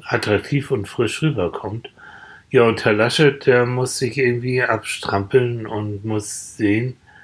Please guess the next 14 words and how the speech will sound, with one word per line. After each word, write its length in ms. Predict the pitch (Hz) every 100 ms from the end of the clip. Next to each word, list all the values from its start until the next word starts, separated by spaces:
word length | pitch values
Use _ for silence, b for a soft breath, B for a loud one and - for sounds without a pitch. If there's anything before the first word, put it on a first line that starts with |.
| b _
er 120 | 117
scheint 400 | 104 - 120 107
ein 120 | 113
paar 300 | 95 104 92
Prozentpunkte 880 | - 107 - 110 107 - 107 92 101
wieder 160 | 92 90
gut 260 | 110 143
zu 120 | - 151
machen. 460 | 147 147 156 151 B B B B B B B B B B B B B B B _ -
Aber 240 | 131 127
der 240 | 139 156
muss 280 | 165 160 -
richtig 380 | 151 - 139 131
ackern. 420 | 117 - 82 85